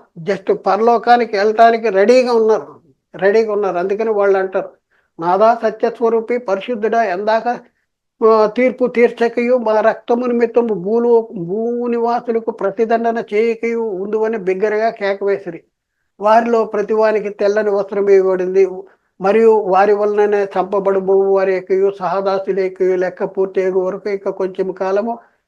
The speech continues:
విశ్రమించండి, కొద్ది కాలం విశ్రమించండి." భూనివాసులకి తీర్పు తీర్చే అంటే వీళ్ళు పరలోకం వెళ్ళిపోతారు. ఇక భూనివాసులు, భూమి దాని మీద ఉన్న కుత్యాలు కాలిపోతే, పంచభూతములు మిక్కుటమైన మహావేండత్వం లేమైపోతే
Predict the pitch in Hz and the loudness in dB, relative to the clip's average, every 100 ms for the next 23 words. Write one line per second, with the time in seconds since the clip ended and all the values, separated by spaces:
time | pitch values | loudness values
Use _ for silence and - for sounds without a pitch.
0 | _ 196 214 269 262 254 233 240 240 226 | _ -8 -4 0 0 0 0 2 2 2
1 | 208 208 202 233 240 226 240 247 247 220 | 2 2 2 2 2 0 0 -2 -2 -2
2 | 233 220 202 143 - _ _ _ _ _ | 0 0 -2 -4 -16 _ _ _ _ _
3 | _ _ _ _ - 185 220 240 247 240 | _ _ _ _ -8 -2 2 6 6 6
4 | 247 233 254 226 240 254 254 254 247 240 | 4 2 0 0 0 0 4 4 6 2
5 | 277 269 _ _ _ _ _ _ _ _ | 2 0 _ _ _ _ _ _ _ _
6 | 262 269 240 220 254 240 254 247 254 247 | -2 0 2 2 2 0 0 0 0 0
7 | 240 202 151 156 160 226 240 247 220 208 | 0 -2 -2 -4 0 0 4 2 2 0
8 | 165 151 127 139 160 160 214 240 233 240 | -2 -4 -12 -20 -8 -2 0 0 0 0
9 | 240 240 226 233 208 233 233 226 226 220 | 0 0 0 0 -2 -4 0 0 0 2
10 | 226 220 233 226 233 208 214 220 220 214 | 2 0 -4 -2 -2 -2 -4 -4 -6 -6
11 | 220 226 214 208 226 220 226 220 214 202 | -6 -4 -4 -4 -4 -4 -4 -4 -4 -6
12 | 214 214 214 214 226 208 208 214 208 214 | -4 -4 -4 -6 -6 -2 0 -2 -2 0
13 | 233 277 | 2 0